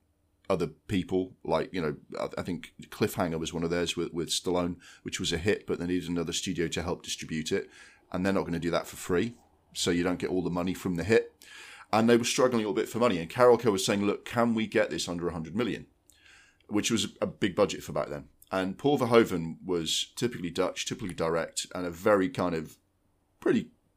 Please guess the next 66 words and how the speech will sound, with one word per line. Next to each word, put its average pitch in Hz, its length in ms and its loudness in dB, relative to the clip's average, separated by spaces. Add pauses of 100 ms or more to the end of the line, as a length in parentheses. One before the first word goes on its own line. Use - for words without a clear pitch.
(640)
pretty 120 160 0
crusty - 420 2
customer, 80 400 0
shall 85 180 -2
we 80 80 -2
say, 87 280 2 (280)
who 113 80 -2
basically 117 400 4
told 101 200 2
the 92 40 -8
studio 90 240 -2
to - 80 -10
go 92 100 0
fuck - 300 0
themselves. 82 400 -4
The - 80 -16
film 101 160 -4
was 90 100 -4
gonna 90 140 -4
cost - 280 -4
what 90 120 -2
it 80 60 -6
needed 85 200 -6
to - 60 -8
cost, - 320 -6
and 85 80 -8
he 78 40 -8
was 73 100 -10
guaranteeing 82 480 -6
them 76 140 -8
nothing. - 340 -10 (1160)
And 104 140 4
Arnie 127 240 10
came 117 200 4
out 104 80 8
of 73 60 0
the 104 60 0
meeting 104 240 0
going, 95 380 2
"Yeah, 147 420 -6
we 131 100 -8
could 131 140 -6
have 131 80 -2
been 123 80 -2
a 117 60 -4
bit 120 100 -4
more 110 100 -4
diplomatic 104 460 -4
about 76 200 -2
that." 67 200 -2
'Cause 107 160 -2
Arnie's 123 400 6
way 101 140 8
of 90 80 2
doing 80 160 -2
things, 78 240 -8
he's 101 180 -2
a 98 40 -8
quite - 240 0
a, - 40 -4
quite 92 240 2
a - 60 -2
smart - 340 -2
player, 92 320 2
where 85 160 0
he, 110 200 2